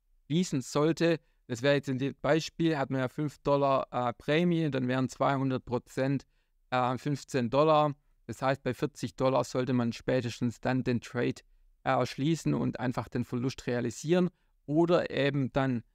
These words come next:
äh, das ist eine an-, andere Möglichkeit, die Option rollen. Man könnte dann einfach weiter unten eine weitere, eine weitere Option verkaufen und damit versuchen, dann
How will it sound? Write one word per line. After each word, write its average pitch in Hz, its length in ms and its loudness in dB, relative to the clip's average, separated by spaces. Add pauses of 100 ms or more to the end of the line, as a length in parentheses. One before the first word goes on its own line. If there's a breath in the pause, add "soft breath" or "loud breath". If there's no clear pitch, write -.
(180)
äh, 131 200 2
das 120 240 -8
ist 127 200 -8
eine 123 180 0
an-, 127 240 -2
andere 139 300 -2
Möglichkeit, 131 640 -2 (140)
die 139 120 0
Option 135 580 -2
rollen. 151 500 2
Man 123 100 -2
könnte 135 300 -4
dann 135 200 0
einfach 131 360 -4
weiter 127 180 0
unten 151 220 0
eine 127 260 -2
weitere, 151 440 2 (420)
eine 127 320 0
weitere 156 320 2
Option 143 520 -2
verkaufen 135 600 0
und 123 140 -4 (220)
damit 147 360 4
versuchen, 127 640 -4 (440)
dann 131 360 0